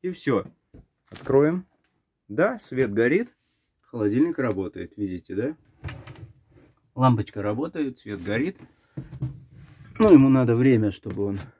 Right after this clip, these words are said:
Вот. Всё, холодильник работает. Всё очень просто. Выключу его.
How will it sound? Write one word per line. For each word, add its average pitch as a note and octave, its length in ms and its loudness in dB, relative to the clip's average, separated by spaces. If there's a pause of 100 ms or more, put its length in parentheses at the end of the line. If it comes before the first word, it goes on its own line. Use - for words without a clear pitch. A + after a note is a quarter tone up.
(3000)
Вот. G#2 280 -6 (480)
Всё, B2 360 0
холодильник C#3 500 0
работает. G2 600 -4 (1400)
Всё - 180 -4
очень A2+ 240 -4
просто. G#2 460 -6 (420)
Выключу G#2+ 500 -4
его. F#2+ 180 -10